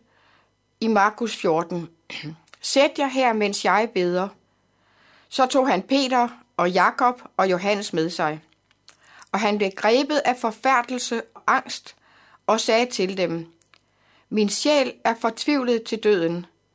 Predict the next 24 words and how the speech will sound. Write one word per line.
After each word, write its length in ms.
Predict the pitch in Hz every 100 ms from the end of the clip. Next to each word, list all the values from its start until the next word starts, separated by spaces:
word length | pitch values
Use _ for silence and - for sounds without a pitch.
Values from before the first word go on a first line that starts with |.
| _ _ _ _ _ _
Bliv 280 | 269 311 247
her 320 | 233 220 208 208 _
og 180 | - 202
våg." 320 | 180 156 160 - _ _ _ - - _ _ _ _ _ _ _ _ _ _ _ - -
Og 100 | -
han 200 | 240 208
gik 320 | 208 269 285 -
lidt 300 | 220 302 -
længere 380 | 220 240 240 214
væk, 360 | 226 262 - - _ _ _
kastede 500 | - 240 285 - 285
sig 240 | 269 226 226
til 160 | 240
jorden 440 | 220 277 214 220 220 _
og 140 | 196
bad 260 | 196 254 269 -
om, 260 | 226 233 - _ _ - _ _
at 200 | 196 196
den 200 | 277 254
time 420 | - 247 247 269
måtte 240 | 247 220 220
gå 180 | 233
ham 200 | 233 226
forbi, 540 | 214 214 208 269 -